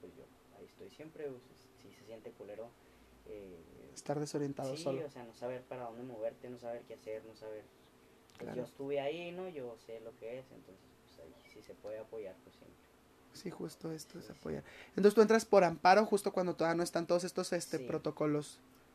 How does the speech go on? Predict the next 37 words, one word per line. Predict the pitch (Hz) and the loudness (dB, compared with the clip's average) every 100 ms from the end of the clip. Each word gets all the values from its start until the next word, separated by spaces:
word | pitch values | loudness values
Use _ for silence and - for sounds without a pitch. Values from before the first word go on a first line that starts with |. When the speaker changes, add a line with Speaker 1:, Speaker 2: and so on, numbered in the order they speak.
| - | -20
Speaker 1:
Sí, | - 127 113 107 | -20 -20 -18 -16
una | 104 117 | -14 -14
sentencia | - 120 110 104 117 | -14 -14 -14 -10 -8
de | 123 | -8
como, | 117 110 101 85 | -10 -18 -20 -20
dije, | 95 98 110 | -20 -20 -18
trescientas | 113 107 95 87 95 - | -16 -14 -16 -20 -18 -10
hojas, | 123 - 175 - - - | -10 -10 -14 -14 -20 -16
eh, | 113 107 87 85 - - - - - - - - - | -12 -12 -14 -18 -20 -20 -20 -20 -20 -20 -20 -20 -18
cuando | 113 101 | -16 -14
todavía | 104 101 107 | -12 -10 -10
era | 110 | -14
menor, | 98 120 143 | -12 -12 -10
salió | 127 113 | -10 -10
cuando | 101 107 110 | -10 -14 -12
ya | 95 | -14
tenía | - 98 95 | -14 -18 -18
dieciocho. | 92 90 - 92 104 117 131 - - - - - _ - - - - - | -18 -20 -20 -16 -16 -16 -20 -20 -20 -20 -20 -20 _ -20 -20 -20 -20 -20
Y | 131 123 113 110 101 98 95 | -18 -16 -16 -18 -20 -18 -14
ya | 101 101 | -10 -10
después | 110 - 139 | -14 -8 -6
de | 131 143 | -2 -2
eso, | 143 143 | -4 -10
pues, | 156 | -12
se | 143 | -10
dio | 127 123 | -8 -8
todo | 143 147 | -6 -6
muy | 156 160 | -6 -10
bien, | 156 180 208 214 | -8 -8 -6 -6
eh, | 147 147 127 - | -6 -6 -8 -12
pues, | 113 | -12
me | 110 107 | -12 -14
ahorré | 104 101 113 | -14 -10 -8
los | 135 135 - | -10 -14 -16
tres | 117 | -16
mil | 117 120 | -14 -12
varos, | 120 127 160 | -6 -4 -4